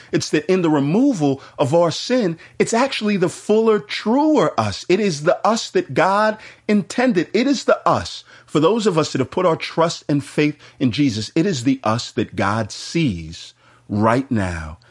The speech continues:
as he looks at you. It's the conception that he will have of you for all eternity. That is God's great love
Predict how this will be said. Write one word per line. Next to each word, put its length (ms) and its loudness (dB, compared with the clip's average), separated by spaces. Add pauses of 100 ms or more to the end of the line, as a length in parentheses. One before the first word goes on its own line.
(120)
as 140 -6
he 120 -4
looks 360 -6
at 180 -4
you. 180 -6
It's 160 -8
the 60 -10
conception 600 -4
that 100 -6
he 180 -4
will 160 -6
have 380 -6
of 160 -8
you 300 -6 (240)
for 220 -6 (100)
all 500 -2 (360)
eternity. 760 -8 (120)
That 380 -4
is 200 -12
God's 500 -6
great 380 -2
love 380 -6